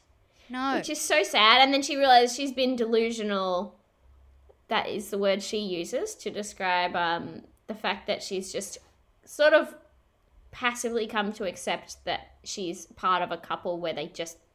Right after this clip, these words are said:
Speaker 2: aren't romantic at all. I mean, they're just friends.
Speaker 1: That's depressing. Poor Michelle.
Speaker 2: It is
Speaker 1: She want-,
Speaker 2: depressing. She's gotta
Speaker 1: she
Speaker 2: get
Speaker 1: wants
Speaker 2: out.
Speaker 1: to fuck.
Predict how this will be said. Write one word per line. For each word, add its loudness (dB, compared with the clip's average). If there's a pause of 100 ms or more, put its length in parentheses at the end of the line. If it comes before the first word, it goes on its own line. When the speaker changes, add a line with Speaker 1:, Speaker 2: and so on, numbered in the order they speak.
(480)
Speaker 2:
aren't -2 (840)
romantic -4 (300)
at -4
all. -8 (180)
I 2
mean, 0
they're 0
just -8
friends. -6 (1040)
Speaker 1:
That's -4
depressing. -12 (300)
Poor -6
Michelle. -6
Speaker 2:
It 4
is 4
Speaker 1:
She -4
want-, -8
Speaker 2:
depressing. -4
She's -8
gotta 0
Speaker 1:
she -4
Speaker 2:
get 2
Speaker 1:
wants 4
Speaker 2:
out. -6
Speaker 1:
to -
fuck. -14